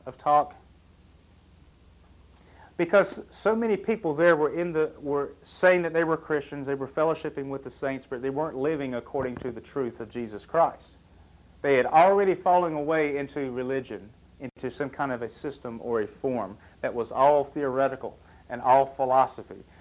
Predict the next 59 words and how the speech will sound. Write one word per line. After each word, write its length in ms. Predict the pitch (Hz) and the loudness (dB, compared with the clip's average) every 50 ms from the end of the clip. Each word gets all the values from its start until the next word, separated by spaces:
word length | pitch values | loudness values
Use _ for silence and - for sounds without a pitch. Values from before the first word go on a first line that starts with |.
| - | -12
and 140 | - 113 117 | -10 -8 -2
all 280 | 107 135 135 139 131 127 | 2 4 6 6 4 4
doctrine, 540 | 123 123 131 131 135 131 - 123 113 110 107 | 2 4 4 4 4 2 -2 -8 -8 -6 -6
but 140 | 113 127 123 | -6 -6 -4
they 140 | 127 127 123 | -4 -6 -6
missed 480 | 123 139 160 202 226 202 196 - - - - _ _ _ - | -4 -2 2 4 4 4 4 2 -4 -18 -20 _ _ _ -10
the 80 | 135 | -10
substance. 840 | - - - - - - - - - - 117 117 - - - - - - _ _ _ _ _ _ _ _ _ _ _ _ _ _ _ - | -10 -4 2 4 4 4 4 0 -6 -16 -16 -16 -16 -20 -20 -20 -20 -20 _ _ _ _ _ _ _ _ _ _ _ _ _ _ _ -10
They 100 | - 120 | -10 -6
missed 340 | 127 139 151 147 - - - | -2 -2 -2 -2 -4 -4 -2
the 100 | 147 143 | 0 4
life. 300 | 147 143 131 110 - - - - _ - - - _ - - - - - - | 4 4 4 2 -2 -10 -20 -20 _ -20 -20 -20 _ -20 -20 -20 -20 -10 -2
And 320 | - 151 151 147 143 139 139 - - - - - | 2 4 4 4 2 0 -6 -12 -20 -20 -6 0
they 100 | 190 208 | 2 4
were, 160 | 226 202 190 - | 4 4 2 2
they 160 | 165 185 214 | 4 4 4
would 160 | 202 196 180 | 4 2 0
say 240 | - - 202 196 180 | 0 2 2 2 2
things 520 | 180 - 190 180 180 170 170 165 - - | 2 2 4 4 4 2 0 -6 -8 -2
like, 280 | 165 165 165 160 156 156 | 2 4 4 4 2 0
"Well, 240 | 170 170 160 160 160 | -2 0 0 0 -2
you 80 | 165 | -2
know, 140 | 160 156 151 | -4 -2 -2
now 220 | 151 156 165 170 | 2 2 2 2
that 120 | 160 156 147 | 2 0 -4
we've 160 | 147 143 131 | -6 -4 -2
got 180 | 151 147 139 127 | 0 0 0 0
the 60 | 131 | -2
grace 280 | 123 135 131 127 127 | 0 0 0 -2 -4
of 80 | 127 120 | -6 -2
God, 260 | 127 127 131 143 143 | 2 2 2 2 2
we 100 | 139 139 | -2 -6
can 140 | - 123 120 | -6 -6 -6
live 160 | 123 123 117 | -6 -6 -6
any 160 | 120 117 117 | -6 -8 -6
way 160 | 113 113 113 110 | -6 -6 -6 -6
that 100 | 110 107 | -6 -6
we 100 | 120 120 | -8 -6
want 280 | 123 160 180 - - | -6 -8 -10 -10 -14
to." 100 | - 107 90 - - _ _ - - - - - | -16 -18 -18 -18 -20 _ _ -20 -20 -20 -20 -4
Paul 260 | - - 160 196 208 | 2 4 6 6 6
was 120 | 180 160 143 | 4 4 4
already 380 | 160 156 151 147 156 151 147 | 6 6 6 6 4 2 2
dealing 340 | 135 135 143 143 139 143 139 | 0 0 0 0 0 -2 -2
with 120 | 131 120 - | -4 -6 -4
some 180 | 147 139 131 | -6 -4 -4
of 80 | 127 120 | -2 2
that 240 | 127 131 131 135 135 | 4 4 4 4 4
in, 260 | 135 135 135 135 110 110 | 0 -4 -6 -10 -10 -10
in 160 | 139 131 131 | -8 -8 -6
the 140 | 127 127 123 | -4 -4 -4
epistle 340 | 120 - 156 147 143 - 135 | -4 -4 -6 -6 -6 -6 -10
to 160 | - - 147 | -10 -8 -6
the 100 | 139 139 | -4 -2
Romans, 380 | 139 170 208 214 147 113 110 - | 0 0 0 0 0 -4 -8 -8
but 120 | - 123 117 | -8 -8 -6
here 180 | 127 170 165 | -4 -4 -4
in 140 | 143 127 117 | -4 -2 0
John, 320 | 127 170 196 208 180 143 | 4 4 6 4 4 0